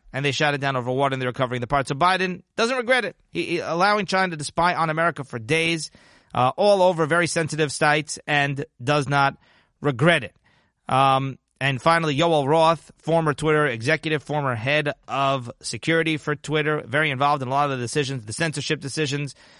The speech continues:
when Twitter rigged the election. He testified under oath, uh, last week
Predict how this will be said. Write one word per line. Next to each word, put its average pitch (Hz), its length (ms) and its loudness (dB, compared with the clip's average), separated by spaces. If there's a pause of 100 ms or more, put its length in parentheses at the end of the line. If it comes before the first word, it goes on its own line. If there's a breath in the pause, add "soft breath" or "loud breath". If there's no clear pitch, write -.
(140 soft breath)
when 127 180 0
Twitter 147 260 2
rigged 135 240 0
the 120 80 -4
election. 143 540 -2 (260 soft breath)
He 143 140 -4
testified 147 480 0
under 135 240 -2
oath, 151 420 -2 (240)
uh, 120 240 0
last 127 300 -2
week 170 340 -2